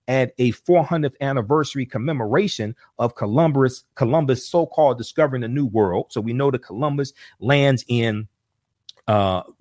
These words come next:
today, what we call the Bahamas, October twelfth, fourteen ninety-two. He set sail on the Nina, the Pinta, and the Santa Maria, August third, fourteen ninety-two, right?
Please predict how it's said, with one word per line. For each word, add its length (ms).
today, 340
what 160
we 100
call 200
the 40
Bahamas, 540
October 460
twelfth, 340
fourteen 320
ninety-two. 580
He 120
set 260
sail 380
on 80
the 80
Nina, 300
the 120
Pinta, 300
and 80
the 60
Santa 300
Maria, 340
August 400
third, 240
fourteen 340
ninety-two, 440
right? 280